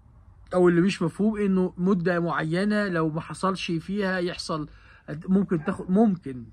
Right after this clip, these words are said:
تاخد قرار بحل او تدي مهله تانيه. والبعض يقول لك ان مرتضى منصور عامل الحكايه دي لغايه اخر لحظه على اعتبار انه تاخد اكبر مساحه وقت. والقانون دلوقتي متغير وبيقول ان الانتخابات من واحد،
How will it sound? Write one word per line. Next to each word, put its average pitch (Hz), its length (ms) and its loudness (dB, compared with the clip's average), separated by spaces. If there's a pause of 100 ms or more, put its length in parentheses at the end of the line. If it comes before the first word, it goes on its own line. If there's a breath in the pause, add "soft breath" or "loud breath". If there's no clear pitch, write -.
تاخد 180 180 -4
قرار 170 200 -4
بحل 180 360 -2
او 156 120 -4
تدي 165 260 -4
مهله 170 260 -2
تانيه. 202 380 -6 (600 soft breath)
والبعض 220 400 2
يقول 226 140 2
لك 214 160 0
ان 190 80 2
مرتضى 185 260 2
منصور 208 600 0
عامل 190 360 0
الحكايه 180 400 -2
دي 202 220 0
لغايه 220 680 4 (100)
اخر 208 420 -2
لحظه 196 380 -4 (340 soft breath)
على 170 120 0
اعتبار 180 720 0
انه 185 380 0 (1120 soft breath)
تاخد 196 300 2
اكبر 175 340 2
مساحه 165 460 -4
وقت. - 440 0 (500 soft breath)
والقانون 190 960 2
دلوقتي 180 460 0
متغير 175 680 -2
وبيقول 165 560 -2
ان 170 280 -4
الانتخابات 160 640 -4
من 175 80 -2
واحد، 185 500 -6